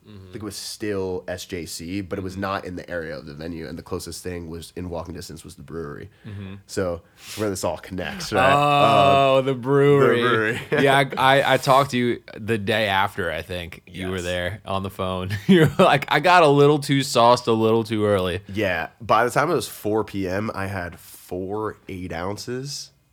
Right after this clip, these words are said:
Speaker 2: right, of, like, different beers, which I didn't, it does not sound like a lot. Like,
Speaker 1: But these are brewery beers.
Speaker 2: Yeah, these are brewery beers. And my brewery does seven ounce, four seven ounces. So I was like, "Oh, I could do that. Like, I'll be nice."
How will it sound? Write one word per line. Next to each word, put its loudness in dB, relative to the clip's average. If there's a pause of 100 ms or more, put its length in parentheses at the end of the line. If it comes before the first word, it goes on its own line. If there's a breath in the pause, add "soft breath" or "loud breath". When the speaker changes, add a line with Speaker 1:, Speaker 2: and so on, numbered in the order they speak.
(380)
Speaker 2:
right, -2
of, -6
like, -6
different -8
beers, -6 (260 loud breath)
which 2 (100)
I 4
didn't, -6
it -8
does 2
not 0
sound -2
like -8
a -10
lot. -4
Like, 2 (840 loud breath)
Speaker 1:
But 2
these 6
are 10
brewery 4
beers. -6
Speaker 2:
Yeah, 6
these 4
are 6
brewery 2
beers. -4
And -2
my 0
brewery -2
does -2 (120)
seven 0
ounce, -2
four -2
seven 0
ounces. -6
So 2
I 6
was 0
like, -10
"Oh, -2
I -8
could -18
do -20
that. -6
Like, -8
I'll -6
be -6
nice." -4